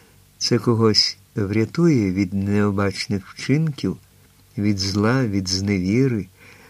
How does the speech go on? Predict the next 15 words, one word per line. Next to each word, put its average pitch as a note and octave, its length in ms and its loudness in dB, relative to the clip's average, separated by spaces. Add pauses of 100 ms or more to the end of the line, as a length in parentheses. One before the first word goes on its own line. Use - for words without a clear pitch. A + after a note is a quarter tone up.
(160)
Може, A#2+ 540 0
хтось - 760 0 (600)
не G#2+ 420 0 (100)
намилить C3+ 800 4
мотузку, C3+ 880 -2 (520)
прочитавши A2+ 760 0
мою G#2+ 280 0
книжку, G2+ 800 -4 (440)
або A#2+ 640 2 (600)
ще - 320 -2
втримається C#3+ 960 0
на C#3 180 -2
краю C3+ 600 0 (840)
і G#2 120 2
піде C3 580 2